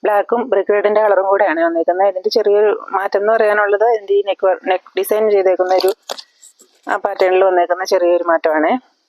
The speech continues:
ബീഡ്സ് വർക്കും മിറർ വർക്കും ത്രെഡ് വർക്കും ഒക്കെ ചെയ്തേക്കുന്ന, ചെയ്ത് ഹൈലൈറ്റ് ചെയ്തേക്കുന്ന ബക്കറ്റ് ഷേപ്പിലുള്ള ഒരു നെക്ക് ഡിസൈൻ ആണ് കൊടുത്തേക്കുന്നത്. കാന്ത ലൈൻസ് പോകുന്നുണ്ട്. ഇതിന്റെ ദുപ്പട്ട വന്നേക്കുന്നത്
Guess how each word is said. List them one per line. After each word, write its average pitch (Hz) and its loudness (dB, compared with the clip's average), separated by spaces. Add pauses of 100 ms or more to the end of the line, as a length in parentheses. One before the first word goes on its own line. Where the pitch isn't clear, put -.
(1500)
ബീഡ്സ് 196 0
വർക്കും 180 0
മിറർ 185 2
വർക്കും 180 0
ത്രെഡ് 180 2
വർക്കും 175 0
ഒക്കെ 202 0
ചെയ്തേക്കുന്ന, 180 -2 (100)
ചെയ്ത് 185 0
ഹൈലൈറ്റ് 180 2
ചെയ്തേക്കുന്ന 180 0 (440)
ബക്കറ്റ് 190 -4
ഷേപ്പിലുള്ള 196 2 (100)
ഒരു 226 0 (680)
നെക്ക് 175 -4
ഡിസൈൻ 185 0
ആണ് 156 -4
കൊടുത്തേക്കുന്നത്. 170 0 (560)
കാന്ത 185 0 (120)
ലൈൻസ് 180 -2
പോകുന്നുണ്ട്. 175 0 (100)
ഇതിന്റെ 185 -4
ദുപ്പട്ട 180 -6 (100)
വന്നേക്കുന്നത് 175 0